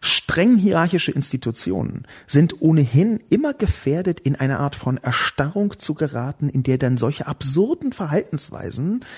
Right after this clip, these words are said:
nicht hinterfragt werden. Das ständige Hinterfragen ist übrigens fast das Einzige, was Abstrusität auf mittlere und lange Sicht verhindert.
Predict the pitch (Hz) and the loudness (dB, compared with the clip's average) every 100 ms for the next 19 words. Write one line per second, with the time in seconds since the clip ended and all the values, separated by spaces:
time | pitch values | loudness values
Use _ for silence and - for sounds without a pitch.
0 | - 139 220 - - 220 208 - 208 220 | -4 4 6 4 -2 -2 -2 -6 -8 -10
1 | - 92 - - _ _ _ _ - - | -12 -16 -16 -20 _ _ _ _ -18 -2
2 | 185 - 202 240 180 165 196 180 - - | 2 4 4 4 4 2 2 0 -6 -6
3 | 175 240 135 113 147 - 175 175 165 160 | -6 -4 -4 -2 -2 0 -2 0 0 -2
4 | - 208 - 196 - 175 381 415 - 147 | -4 -4 0 0 -2 -4 -6 -4 -2 -2
5 | - 101 202 - - - - - - 170 | -2 -2 -4 -6 -16 -20 -20 -12 -4 0
6 | - - 156 - - 180 139 156 - 233 | 0 -2 -4 -6 -2 0 2 2 0 0
7 | 262 - 151 - 147 - - 208 180 135 | 0 0 -4 -2 0 0 0 0 0 0
8 | - 165 135 127 - - 131 143 156 95 | -2 0 0 -2 -4 -8 -4 0 2 0
9 | 78 - | -4 -16